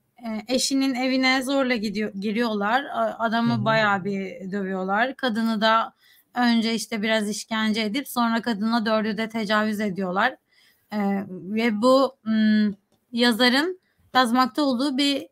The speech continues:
Speaker 1: kitap olduğunu görüyorlar. İşte o sayfaları falan yak-,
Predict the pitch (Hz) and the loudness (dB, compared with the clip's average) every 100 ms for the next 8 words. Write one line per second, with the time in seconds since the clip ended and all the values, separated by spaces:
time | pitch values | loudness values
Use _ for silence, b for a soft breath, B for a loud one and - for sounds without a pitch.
0 | _ - 254 269 262 - 220 214 196 196 | _ -6 0 0 0 -6 -2 0 0 0
1 | 180 196 190 180 196 254 - - 233 226 | -2 -2 -2 -2 0 0 -4 -10 -4 -2
2 | 233 226 226 220 214 208 220 214 214 214 | 0 0 0 -2 -2 -2 -2 -2 -4 -8
3 | - B B - 240 233 | -18 B B -6 -4 -4